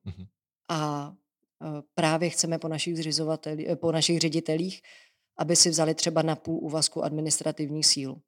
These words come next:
Speaker 2: která by jim pomohla. No a to je, protože prostě proč by vysokoškolsky vzdělaný člověk, který je jako nejdražším člověkem v té organizaci,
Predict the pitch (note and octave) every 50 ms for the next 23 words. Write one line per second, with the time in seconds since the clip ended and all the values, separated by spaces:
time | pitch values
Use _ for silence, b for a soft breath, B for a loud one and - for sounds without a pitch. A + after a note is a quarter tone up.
0 | _ _ _ _ _ E3 D#3 C#3+ C#3 C3+ C#3 C#3 C#3 C3+ - C#3+ C#3+ C#3+ D3 C3
1 | C3+ D3 C#3+ b b b b b b b _ - D#3 D3+ - - - D3+ - -
2 | E3+ D#3+ D#3 D#3 D#3 D#3 D#3 D3+ - - - _ _ _ _ _ - F3 E3 E3
3 | - F3 - F3 F3 E3 - F3 E3+ D#3+ - - - F3 E3+ E3 E3+ - - F3
4 | F3+ E3+ D#3 E3 D#3+ F3 F#3 F3+ F3 D#3 E3+ D#3 - F#3 F3 - F#3+ E3+ - -
5 | - F3 F3 E3+ - - - F3 E3+ D#3+ D#3 D#3 D#3+ E3+ E3 E3 E3 D#3+ D#3 E3+
6 | F3 D#3+ - - E3+ E3 D#3 D3+ D#3+ D#3 - _ - D#3+ E3 E3 F3 E3+ D#3+ -
7 | E3+ E3+ E3+ E3+ D#3+ E3+ E3+ E3+ - - - G3 F#3+ F#3+ - E3 D#3+ D#3+ D#3+ D#3+
8 | E3 D#3+ D#3+ - - - F3 E3+ - - E3 D3+ E3 D#3 D#3 D3 D3 C#3+ - -
9 | - D3+ C#3+